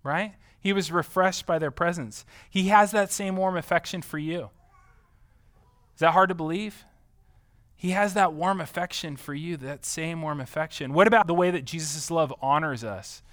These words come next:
This is the crazy thing. So Jesus, God himself, was quick to honor others. Isn't that strange? Jesus did that. He honored others. He honored his people. Think about the way he honored Mary as she was sitting at his feet learning from him.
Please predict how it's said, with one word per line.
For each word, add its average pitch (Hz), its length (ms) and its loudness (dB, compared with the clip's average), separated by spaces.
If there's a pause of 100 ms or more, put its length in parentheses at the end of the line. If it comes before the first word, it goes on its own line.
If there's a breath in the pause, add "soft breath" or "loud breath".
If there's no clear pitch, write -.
(460 soft breath)
This 185 160 0
is 190 80 -4
the 170 80 2
crazy 175 340 2
thing. 147 200 -2
So 139 260 -2 (100)
Jesus, 165 580 -2
God 170 220 4
himself, 175 460 -2 (320 soft breath)
was 147 160 -2
quick - 280 0
to 196 100 -2
honor 180 400 4
others. 151 560 2 (920)
Isn't 185 100 4
that 208 60 2
strange? 196 560 2 (420)
Jesus 185 380 -2
did 208 180 0
that. 165 220 6
He 151 100 0
honored 185 500 4
others. 180 460 2
He 165 100 -4
honored 185 280 2
his 170 100 -6
people. 196 300 -4 (240 loud breath)
Think 262 180 2
about 302 220 6
the 254 80 4
way 190 220 4
he 202 140 -2
honored 180 300 4
Mary 151 320 6
as 143 80 -2
she - 140 -4
was 139 60 -4
sitting 170 320 0
at 151 60 -2
his 135 140 -4
feet 170 300 -6
learning 151 360 2
from 165 200 -2
him. 170 340 -2